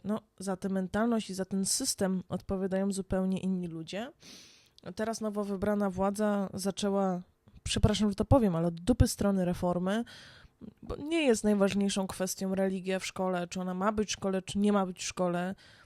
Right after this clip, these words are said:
To jest naprawdę rzecz drugorzędna. Osobiście uważam, że, że naprawdę nie, nie, nie istnieje potrzeba, by się tym zajmować. E, bardziej należałoby się zajmować pensją dla nauczycieli, tym, że nauczycieli nie ma,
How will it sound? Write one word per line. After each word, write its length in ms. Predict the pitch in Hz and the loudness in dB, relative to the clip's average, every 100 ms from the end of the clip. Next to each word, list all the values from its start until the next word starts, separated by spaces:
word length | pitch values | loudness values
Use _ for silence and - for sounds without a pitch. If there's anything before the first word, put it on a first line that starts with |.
| - | -8
To 80 | - | -4
jest 220 | 247 - | -4 -6
naprawdę 500 | 247 254 262 247 233 | -4 0 0 0 0
rzecz 220 | 233 226 | -2 -4
drugorzędna. 800 | 214 233 240 240 254 226 208 180 | -4 0 2 2 2 2 2 0
Osobiście 500 | 175 180 180 180 - | -4 -6 -8 -6 -4
uważam, 500 | 185 180 185 185 190 | -4 -2 -2 -2 -4
że, 280 | 185 185 185 - _ _ _ _ _ _ - - | -6 -6 -6 -10 _ _ _ _ _ _ -20 -10
że 140 | 214 214 | -2 2
naprawdę 400 | 214 220 185 196 | 6 6 6 2
nie, 160 | 196 - | 2 0
nie, 360 | 214 220 214 214 - - _ _ - | 0 2 0 -2 -6 -20 _ _ -4
nie 220 | 214 240 | 0 0
istnieje 460 | 233 - - 247 240 | -2 -4 2 2 4
potrzeba, 380 | 233 - 233 | 2 2 -2
by 100 | 214 | -2
się 120 | 226 226 | -4 -2
tym 180 | 233 | 0
zajmować. 720 | 226 247 277 214 175 - - - 196 | 2 4 4 2 0 -4 -12 -14 -12
E, 160 | 196 - | -12 -10
bardziej 320 | 208 202 190 208 | -8 -6 -2 0
należałoby 480 | 202 196 208 196 | 0 0 -2 -2
się 140 | - 208 | -6 -4
zajmować 440 | 202 202 196 196 | -2 -2 -2 -4
pensją 380 | - 262 240 220 | -6 -4 -4 -4
dla 140 | 202 | -4
nauczycieli, 560 | 185 185 185 - 180 170 | -6 -6 -8 -8 -8 -8
tym, 180 | 180 180 | -8 -4
że 100 | 185 | 0
nauczycieli 520 | 185 185 - 202 196 | 0 0 -4 -4 0
nie 200 | 226 233 | 0 0
ma, 180 | 202 | 0